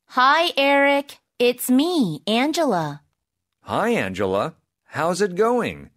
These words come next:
Speaker 2: Is your moving going well?
Speaker 1: Yeah, so far so good.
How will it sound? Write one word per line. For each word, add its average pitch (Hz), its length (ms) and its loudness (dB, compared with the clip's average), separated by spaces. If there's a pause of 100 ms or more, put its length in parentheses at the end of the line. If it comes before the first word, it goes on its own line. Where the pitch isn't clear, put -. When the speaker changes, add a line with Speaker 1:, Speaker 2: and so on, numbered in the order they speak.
(580)
Speaker 2:
Is 131 200 -2
your 139 100 2
moving 120 460 0
going 127 360 0
well? 110 460 -2 (240)
Speaker 1:
Yeah, 220 720 0
so 359 340 -2
far 294 360 2
so 262 320 0
good. 180 420 0